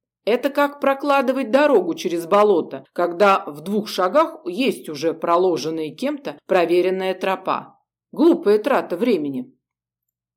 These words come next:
Дух после этого как-то странно на меня покосился, но отвечать не спешил. "Пожалуйста?" Выгнув бровь, поинтересовалась у него насмешливо,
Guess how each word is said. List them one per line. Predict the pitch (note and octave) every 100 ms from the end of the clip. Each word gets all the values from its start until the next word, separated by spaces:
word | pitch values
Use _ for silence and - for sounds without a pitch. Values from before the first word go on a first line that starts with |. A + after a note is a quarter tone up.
| _
Дух | - G3 D4 -
после | F#3 G#3 G3+
этого | - D#3 E3+ - B3 B3+
как-то | - F#3+ - F3+
странно | - E3 F#3+ B3
на | A#3
меня | F#3+ E3+ E3+
покосился, | E3+ F3 F#3 F3+ F3+ C#3+ - - - _ _ -
но | E3+
отвечать | E3 - D#3 - E3+ F3
не | G#3+
спешил. | - B3 - C#3 C#3 _ _ _ _ _
"Пожалуйста?" | D#3+ D#3+ F#3+ D4+ G#4 - - C3 - _ _ _ _ _ -
Выгнув | D#3 G3 F3+ E3
бровь, | D3 F#3 E3 -
поинтересовалась | E3+ D#3+ E3+ D#3 G3 F#3 E3 D3+ D3 -
у |
него | F3+ F3+ F3
насмешливо, | E3 F3+ - F#3+ D#3 - D#3 C3+